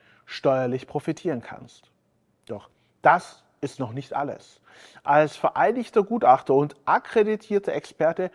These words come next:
vom Dubai Land Department biete ich noch eine weitere Möglichkeit, deine Steuerlast zu senken. Ein spezielles Gutachten zur Restnutzungsdauer der Immobilie.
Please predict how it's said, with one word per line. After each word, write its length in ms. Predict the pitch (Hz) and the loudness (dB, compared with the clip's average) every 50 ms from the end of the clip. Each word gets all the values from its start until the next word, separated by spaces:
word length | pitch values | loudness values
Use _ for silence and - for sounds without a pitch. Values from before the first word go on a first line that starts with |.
| - - - _ | -14 -20 -20 _
vom 280 | _ - 147 127 127 - _ _ _ - | _ -2 -2 -2 -2 -4 _ _ _ -4
Dubai 280 | 165 151 151 143 131 | 0 4 6 6 6
Land 280 | 131 131 139 175 185 - | 6 2 0 -2 -2 -4
Department 540 | 190 - - 151 143 160 170 - 170 160 151 | -8 -4 0 0 0 0 0 -2 -8 -8 -8
biete 240 | 175 185 190 - | -8 -8 -6 -6
ich 260 | - - 131 - - - | -6 -6 -6 -10 -10 -10
noch 140 | 131 - | -8 -6
eine 360 | - 113 131 135 127 120 117 - | -4 -4 -4 -4 -6 -6 -2 0
weitere 420 | 135 139 175 247 - 254 220 208 | 2 2 2 2 0 -4 -4 -2
Möglichkeit, 680 | 190 185 196 196 - 165 - - - 104 90 104 - - _ _ _ _ _ _ - | 0 0 -2 -2 -4 -8 -14 -10 -10 -8 -8 -10 -12 -16 _ _ _ _ _ _ 2
deine 360 | - 147 147 151 165 170 180 | 6 6 6 6 2 -2 -6
Steuerlast 640 | - - - - 110 104 104 104 95 95 110 - - | -8 -10 -6 -6 -4 -4 -4 -4 -4 -6 -6 -8 -8
zu 100 | - 139 | -12 -10
senken. 480 | 120 123 131 127 165 - - 135 131 - _ _ - - - - - | -6 -6 -6 -6 -6 -10 -16 -20 -20 -20 _ _ -20 -20 -20 -16 -8
Ein 140 | - 143 156 | -4 -4 -4
spezielles 680 | 151 - - 160 - - - 185 196 226 247 214 - - | -4 -4 -8 -10 -8 -4 0 0 0 2 0 -2 -4 -4
Gutachten 600 | - 214 254 254 - - - - - - - - | -8 -6 -6 -4 -4 -2 -2 -2 -2 -4 -8 -18
zur 300 | - - 160 160 151 - - | -8 -4 -2 -2 -2 -2 -4
Restnutzungsdauer 1300 | 151 131 135 156 202 240 - - - 151 139 131 - - 120 117 113 - - 120 117 120 127 131 131 | -4 -2 0 0 -2 -2 -4 -8 -6 -4 -4 -4 -6 -8 -10 -10 -8 -4 -2 0 2 2 2 2 0
der 140 | 123 113 104 | 0 -4 -6
Immobilie. 600 | 117 123 117 113 135 165 180 147 87 - - | -6 -6 -8 -8 -8 -10 -8 -10 -10 -12 -14